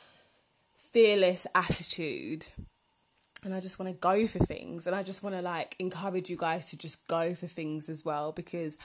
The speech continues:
I think, oh, I'm getting emotional. I think because, like, oh, it sounds so stupid, but we're, we're alive, and every day we wake up, so it's just, you don't really think about, well, not,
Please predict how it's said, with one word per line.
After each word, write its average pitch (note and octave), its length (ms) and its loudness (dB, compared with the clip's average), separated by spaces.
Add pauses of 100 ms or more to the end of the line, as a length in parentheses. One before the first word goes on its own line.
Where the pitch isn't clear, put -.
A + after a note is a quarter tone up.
(220)
I G3+ 80 -2
think, A#3+ 380 0 (840)
oh, - 100 -20
I'm F#3+ 60 -16
getting C4+ 320 -18
emotional. G#3+ 460 -16 (520)
I A3+ 100 -2
think D4 400 -2
because, A3 680 0
like, E3+ 360 -4 (1200)
oh, D#3 100 -16
it D3+ 60 -14
sounds G#3+ 260 -4
so F3+ 80 -4
stupid, F3 300 -4
but - 140 -14
we're, F#3 200 -4 (220)
we're F3 200 -2
alive, D#3+ 600 -2
and F3 100 -6
every F#3+ 260 0
day F3+ 220 0
we G3 160 -4
wake F#3+ 360 -4
up, F3+ 380 -2 (300)
so D3+ 220 -6
it's - 200 -4
just, - 200 0 (240)
you E3 160 -8
don't F3 260 0
really D#3+ 420 -4 (520)
think F3+ 300 -2
about, D#3 500 -4
well, E3+ 320 -6 (680)
not, F#3 280 -8